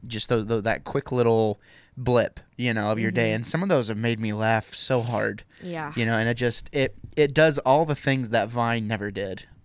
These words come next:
Speaker 1: But, you know, without Vine, I don't know that we would have TikTok. So, um, not a lot's been going on with me, though, really. I've just been, you know, I've redone the studio a little bit here.
Speaker 2: Yeah, you have.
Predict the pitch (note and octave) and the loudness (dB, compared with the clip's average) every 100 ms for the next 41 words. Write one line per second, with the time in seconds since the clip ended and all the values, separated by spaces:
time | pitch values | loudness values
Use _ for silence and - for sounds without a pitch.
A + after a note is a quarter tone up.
0 | - B2 A2+ G#2+ - A2+ G#2 G#2+ - A2+ | -8 0 0 0 -4 -8 -6 -4 0 0
1 | G#2+ G#2+ G#2 G#2+ G2 G#2 E2 G2+ A2+ G2+ | 0 -4 -4 -4 -6 -8 -6 -6 -4 -6
2 | - A2+ - - - - - - G2+ F2+ | -6 -10 -6 -8 -8 -14 -16 -8 -6 -6
3 | - _ - - - - - C#3 C#3 C3+ | -10 _ -20 -20 -20 -8 0 2 2 0
4 | B2+ - _ _ _ _ _ _ _ - | -4 -10 _ _ _ _ _ _ _ -8
5 | B2+ C#3+ F3 F3 E3 C#3+ C#3+ C#3+ B2+ B2+ | -2 2 2 2 -2 -2 0 0 0 -2
6 | B2+ A2+ A2 A2+ A#2 A#2 - A2 A#2 A2+ | 0 0 0 0 0 -4 -6 -2 -2 -4
7 | A#2+ - A#2 A2+ A2+ A2+ - A2+ G#2+ A2 | -8 -4 -4 -4 -6 -8 -10 -6 -4 -6
8 | G#2+ A2 A2+ - B2+ B2 B2 A#2+ - A#2+ | -4 -4 -4 -6 -4 -2 -2 -4 -4 -2
9 | G#2+ G#2+ A2 G#2+ F2+ - A2+ A2+ - - | -2 -2 -4 -4 -6 -4 -4 -4 -8 -8
10 | A3+ A#3+ G#3 B3 F#3+ | -4 -4 -6 -8 -10